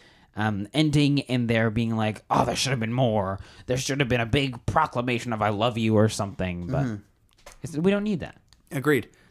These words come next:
Speaker 2: I just think it's really cool how there's so many deep themes. Like, and it doesn't handle them, like, it, by going deep into these themes, but there's so many deep themes that it's touching on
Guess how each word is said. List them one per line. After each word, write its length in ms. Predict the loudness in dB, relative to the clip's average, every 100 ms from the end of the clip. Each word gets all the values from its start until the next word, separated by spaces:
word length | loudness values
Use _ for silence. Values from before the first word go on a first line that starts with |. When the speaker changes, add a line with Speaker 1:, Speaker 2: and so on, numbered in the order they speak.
| _ _ _ -4
Speaker 2:
I 80 | -2
just 240 | -2 -2
think 160 | -4 -2
it's 160 | -4
really 280 | 0 0 0
cool 380 | 0 0 2 0
how 180 | -2 -2
there's 200 | -4 -4
so 280 | -2 0 0
many 480 | -2 -2 -4 -6 _ _ _ _ _ -20 -8
deep 300 | -2 -2 -4
themes. 720 | -6 -4 -2 -2 -2 -4 -8 _ -6
Like, 180 | -4
and 160 | -2 -4 -4
it 120 | 0
doesn't 240 | 2 2
handle 360 | -2 -2 0 0
them, 280 | 0 0 -2
like, 240 | -4 -8
it, 140 | -10 -8
by 120 | -8
going 400 | -4 -4 -4 -6 -6
deep 280 | -4 -2 -2
into 160 | -2
these 220 | 0 0 0
themes, 340 | 0 0 -2
but 120 | -4
there's 140 | -4 -4
so 180 | 0 2
many 200 | 2 0
deep 300 | -2 -4 -4
themes 340 | -2 -2 -2
that 80 | -6
it's 140 | -8
touching 400 | -4 -2 0 -2
on 260 | -2 -4 -8